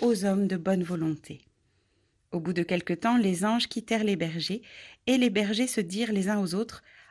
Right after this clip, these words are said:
Allons à Bethléem, allons voir ce qui est arrivé et ce que le Seigneur vient de nous faire annoncer par ses anges. »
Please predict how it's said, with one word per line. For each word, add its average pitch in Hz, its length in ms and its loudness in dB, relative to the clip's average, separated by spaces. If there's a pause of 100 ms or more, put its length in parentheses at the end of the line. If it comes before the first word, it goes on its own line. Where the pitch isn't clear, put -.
(120)
Allons 262 260 6
à 196 100 6
Bethléem, 180 640 0 (360)
allons 254 240 6
voir 233 240 0
ce - 140 -6
qui - 160 -8
est 160 140 -6
arrivé 180 440 -6 (360)
et 185 40 -8
ce - 140 -2
que 190 120 -4
le 175 120 -2
Seigneur 214 420 0
vient 180 180 -2
de 160 120 -4
nous 160 140 0
faire - 340 -6 (340)
annoncer 220 720 2
par - 160 -10
ses 147 260 -8
anges. » 131 480 -10